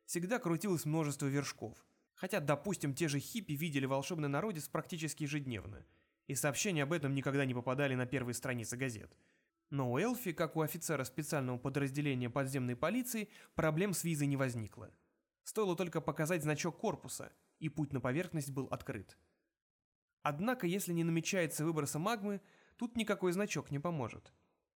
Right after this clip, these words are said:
А шахта Стоунхенджа молчала на протяжении вот уже трёх столетий.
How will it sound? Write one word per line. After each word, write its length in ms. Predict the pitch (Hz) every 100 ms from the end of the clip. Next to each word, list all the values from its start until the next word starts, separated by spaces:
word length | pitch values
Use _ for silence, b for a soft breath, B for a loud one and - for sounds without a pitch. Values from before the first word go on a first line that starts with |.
| _
А 100 | 151
шахта 400 | 147 175 156 160
Стоунхенджа 680 | - - 226 196 202 190 170
молчала 540 | 156 139 139 - 208 180
на 140 | 156
протяжении 580 | 147 143 143 143 170 147
вот 220 | 139 147
уже 160 | 135 135
трёх 260 | 139 135
столетий. 640 | - 139 127 107 - -